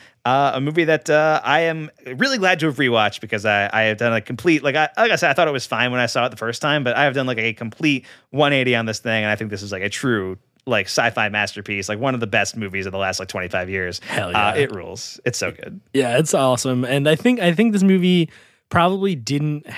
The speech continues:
Speaker 2: wasn't helped by its, uh, poster or box art, 'cause I remember this at, at, uh, F Y E when, when I used to work there. I think it was in the horror section. Actually, horror and sci-fi were together, so I'm not exactly sure which one. Uh,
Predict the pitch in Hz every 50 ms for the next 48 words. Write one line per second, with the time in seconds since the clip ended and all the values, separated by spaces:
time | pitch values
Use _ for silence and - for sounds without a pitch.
0 | - - - - 123 131 143 143 147 160 143 117 - - 131 123 117 - - -
1 | 110 104 104 104 98 - - - - _ _ 107 101 95 92 90 - - - -
2 | 135 143 - - 214 208 202 208 214 117 110 107 98 - _ _ _ - 113 113
3 | - - - 190 196 196 196 - 175 170 160 170 160 156 156 175 208 220 202 202
4 | 190 185 175 165 - - - _ _ _ _ _ _ - 139 160 165 156 - 156
5 | 123 113 - _ - 135 131 127 123 127 123 113 113 113 110 107 113 - - 151
6 | - - 131 120 127 165 151 107 107 107 107 107 117 117 120 113 113 110 107 -
7 | - 104 95 117 143 143 - 123 104 95 92 92 95 - - _ _ - - -
8 | 220 247 247 220 165 160 151 139 120 147 147 139 110 98 - 110 92 90 - -
9 | 92 90 92 98 107 - _ _ - - 151 156 139 - 156 135 120 - 160 143
10 | 131 120 107 - 123 110 107 - 107 101 95 98 95 98 98 107 95 92 92 90
11 | 92 - 123 104 104 107 104 107 113 98 - - 117 117 127 104 - 107 101 -
12 | 117 98 92 98 92 - - 101 95 95 98 107 - 127 120 107 101 98